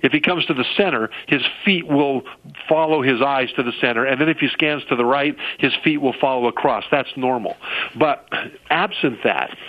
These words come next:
when he was looking in one direction, Jaren Hall's feet were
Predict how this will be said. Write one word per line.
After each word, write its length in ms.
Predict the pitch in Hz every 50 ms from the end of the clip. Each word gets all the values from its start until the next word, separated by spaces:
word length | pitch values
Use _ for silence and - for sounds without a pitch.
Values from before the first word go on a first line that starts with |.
| - - -
when 160 | - 147 139
he 80 | 156 180
was 120 | 185 160
looking 300 | 143 170 180 - 160 160
in 140 | 156 151 147
one 160 | 151 151 151
direction, 580 | 143 127 135 147 151 143 - - 127 117 110 101 - - - - -
Jaren 380 | - 123 139 156 185 202 196 165
Hall's 400 | 135 156 165 160 160 147 - - -
feet 380 | - 139 139 151 143 - 117 -
were 440 | 131 127 127 131 127 123 120 113